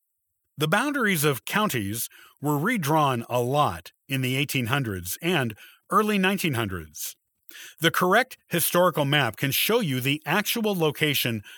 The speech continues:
of your ancestor's dwelling place, not what you think it is based on census records and modern map information.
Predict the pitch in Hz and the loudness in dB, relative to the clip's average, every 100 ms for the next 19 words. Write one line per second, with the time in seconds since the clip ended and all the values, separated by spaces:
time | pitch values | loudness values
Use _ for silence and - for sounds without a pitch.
0 | - 147 135 139 147 175 220 - 180 - | -8 -2 0 0 -2 -2 -2 0 0 0
1 | 135 104 123 151 135 104 107 85 69 - | -4 -2 0 0 0 -4 -6 -6 -10 -14
2 | - _ - - - 135 233 233 170 147 | -14 _ -20 -20 -4 2 2 2 0 0
3 | - 254 208 117 104 95 120 - _ 110 | 0 -2 0 -2 -2 -4 -6 -8 _ -2
4 | 156 156 127 117 - 214 139 - 104 92 | 0 0 -2 -2 -2 -2 -2 -4 -4 -4
5 | 120 143 - - - - 139 143 175 165 | -4 -4 -8 -12 -12 -4 0 4 4 4
6 | 143 147 156 - 117 107 113 175 196 - | 2 2 2 2 -2 -2 -2 -2 -2 -4
7 | 73 | -8